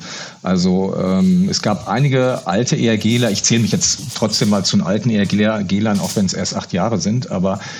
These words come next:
ähm, also alteingesessene E R Gler, die sich wirklich größere Sorgen um den Verein gemacht haben. Leute, die auch vorher schon gefragt worden sind, ob sie Interesse haben,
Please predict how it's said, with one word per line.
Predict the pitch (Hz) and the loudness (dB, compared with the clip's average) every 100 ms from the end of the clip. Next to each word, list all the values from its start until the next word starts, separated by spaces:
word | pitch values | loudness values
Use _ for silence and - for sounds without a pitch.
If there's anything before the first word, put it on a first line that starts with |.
| - - | -16 -6
ähm, | 95 92 92 90 90 104 - | 0 4 4 4 4 0 -2
also | 95 92 | -2 -2
alteingesessene | - 104 104 98 104 95 107 - 117 | -2 -2 -2 0 2 2 0 0 0
E | 101 | 0
R | |
Gler, | 92 101 110 | 0 0 0
die | 95 | 0
sich | 95 - | -2 -2
wirklich | 107 107 - 82 87 | -2 -4 -6 -8 -6
größere | - 110 - | -2 0 0
Sorgen | 87 87 110 107 | 0 0 0 0
um | |
den | 80 82 | -2 -4
Verein | - 80 82 | -6 -6 -6
gemacht | 82 78 - - | -6 -8 -10 -8
haben. | 87 85 | -4 -2
Leute, | 85 90 123 | -2 -2 0
die | 104 107 | 0 0
auch | 101 | -2
vorher | - - 104 123 127 | -4 -2 0 2 2
schon | 117 101 | 0 0
gefragt | 90 92 98 - | 0 -2 -4 -2
worden | 131 135 127 | -2 0 0
sind, | 143 143 | 0 -2
ob | 101 | -2
sie | 196 | -2
Interesse | - 98 - 123 | -2 -2 -2 -2
haben, | 110 117 120 | 0 0 -2